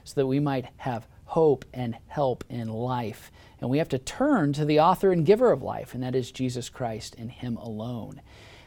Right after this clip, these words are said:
So as we look to the future, fear not, don't tremble, but trust in the Lord.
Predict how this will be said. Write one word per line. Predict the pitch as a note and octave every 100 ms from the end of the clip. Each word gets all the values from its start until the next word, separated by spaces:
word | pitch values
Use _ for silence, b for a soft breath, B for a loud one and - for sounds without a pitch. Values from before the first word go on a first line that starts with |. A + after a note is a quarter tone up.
| -
So | D#3+ D3 C#3
as | - C#3+
we | F3
look | G#3
to | G#3
the | E3
future, | - G3+ A#3 C#3+ A#2 - b b
fear | - C#4
not, | C#4+ D4+ B3 - _ _
don't | G3+ B3
tremble, | - C4 B3 B2 - - _ - _ -
but | - -
trust | - G3 -
in | F3+
the | D3+
Lord. | D3+ C3 -